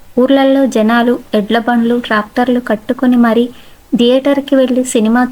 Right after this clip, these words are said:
చూసి వచ్చిన సందర్భాలున్నాయి. అంతగా పల్లె జనాలను ప్రభావితం చేసిన చిత్రం ఇదే. అయితే ఇందులో శ్రీరాములుగా నటించిన మోహన్ బాబుకి భార్య పాత్రలో నటించింది సౌందర్య.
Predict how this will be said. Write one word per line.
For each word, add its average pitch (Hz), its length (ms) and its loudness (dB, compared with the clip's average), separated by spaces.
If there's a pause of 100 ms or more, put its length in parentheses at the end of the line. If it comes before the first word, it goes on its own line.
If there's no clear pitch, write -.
చూసి 240 240 0
వచ్చిన 226 340 -4
సందర్భాలున్నాయి. 214 1080 -2 (540)
అంతగా 277 420 2
పల్లె 247 360 0
జనాలను 240 580 0
ప్రభావితం 233 800 -2 (100)
చేసిన 214 360 -2 (160)
చిత్రం 214 300 -4
ఇదే. 208 240 -6 (840)
అయితే 262 400 0 (120)
ఇందులో 277 400 2
శ్రీరాములుగా 269 840 0
నటించిన 233 600 0
మోహన్ 220 440 2
బాబుకి 233 500 -2 (380)
భార్య 220 300 0
పాత్రలో 262 520 0
నటించింది 226 720 0
సౌందర్య. 202 600 -2